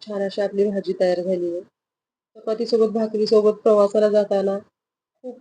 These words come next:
छान अप्रतिम चवीची अशी भाजी तयार होते. आणि भाजी आपली शिजली आहे. आता परत आपण झाकण ठेवणार आहोत, तिला गॅस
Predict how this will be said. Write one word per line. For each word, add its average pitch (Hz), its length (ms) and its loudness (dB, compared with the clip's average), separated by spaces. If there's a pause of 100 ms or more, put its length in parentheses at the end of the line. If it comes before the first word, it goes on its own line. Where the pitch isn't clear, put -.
(120)
छान 220 200 0
अप्रतिम 220 500 2
चवीची 208 380 2
अशी 202 180 -2
भाजी 202 360 -4
तयार 196 200 2
होते. 185 300 -4 (1700)
आणि 196 120 -10
भाजी 208 320 -2
आपली 208 280 0
शिजली 214 480 0
आहे. 226 140 0 (120)
आता 202 160 -4
परत 214 340 -2
आपण 214 260 0
झाकण 214 380 -2
ठेवणार 214 320 2
आहोत, 214 200 2
तिला 202 280 2
गॅस 208 180 0